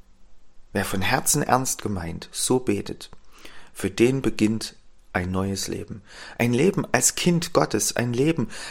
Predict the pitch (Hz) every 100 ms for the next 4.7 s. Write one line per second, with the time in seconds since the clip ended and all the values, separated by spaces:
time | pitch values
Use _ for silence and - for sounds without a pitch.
0 | - 117 - 117 139 160 - 139 135 131
1 | 120 110 110 104 - 127 135 - - 98
2 | 101 98 - - - - - - - 104
3 | 104 104 127 143 135 - - - - 135
4 | 139 127 117 - 104 - -